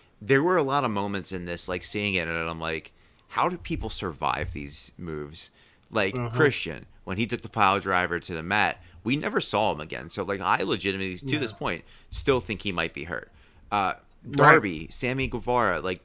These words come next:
Speaker 1: the, the way that they sell things, it, it's great storytelling. And, like, wrestling, a lot of people are like, "Oh, wrestling's corny. I can't believe that you like it."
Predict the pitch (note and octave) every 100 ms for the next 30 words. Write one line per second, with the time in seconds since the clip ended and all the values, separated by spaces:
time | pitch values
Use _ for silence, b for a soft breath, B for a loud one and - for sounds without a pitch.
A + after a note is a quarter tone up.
0 | - F#2+ G2 F#2 G2+ A2 A#2 G#2 G#2 -
1 | A2 A#2 A2 F2+ E2+ D#2+ F2+ F#2 F#2+ -
2 | G#2 G#2+ - - G#2 F#2+ E2+ D#2+ D#2+ E2+
3 | F2 E2+ B B B - _ _ _ A2
4 | G2+ B2 C#3 C3+ A#2 G2 G#2+ G#2 A2 G2
5 | F2 E2+ F2+ G2 F2 F2 - E2+ - F2+
6 | D#2 D#2 D#2 D2+ E2 D2 D2 D#2+ D2 -